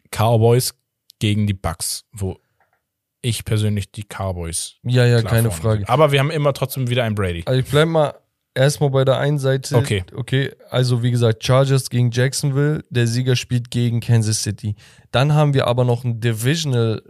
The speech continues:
Speaker 2: Matchup zwischen den Bengals und den Ravens,
Speaker 1: Mhm.
Speaker 2: wo, wo man erst jetzt die Partie hatte, aber ohne Lamar Jackson.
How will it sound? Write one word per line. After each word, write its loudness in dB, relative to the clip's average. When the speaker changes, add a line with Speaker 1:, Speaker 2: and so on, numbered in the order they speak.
Speaker 2:
Matchup 0
zwischen -2
den -2
Bengals 0
und -2
den 0
Ravens, 0
Speaker 1:
Mhm. 4
Speaker 2:
wo, -2
wo 2
man 2
erst -2
jetzt -2
die -6
Partie -2
hatte, -2
aber 2
ohne 4
Lamar 4
Jackson. 0